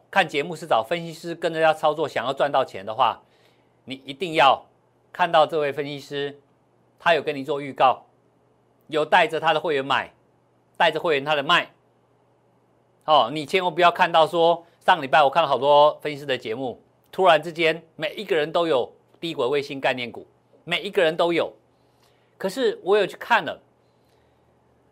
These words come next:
有些分析师在上个礼拜五、礼拜四之前，从来没有跟你提过什么叫低轨卫星，也从来没有告诉你他买了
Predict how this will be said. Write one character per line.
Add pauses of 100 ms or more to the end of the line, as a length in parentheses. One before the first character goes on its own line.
(380)
有
些
分
析
师
在 (100)
上
个
礼
拜
五、
礼
拜
四
之
前， (400)
从
来
没
有 (340)
跟
你
提
过
什
么
叫
低
轨
卫
星， (600)
也
从
来
没
有
告
诉
你
他
买
了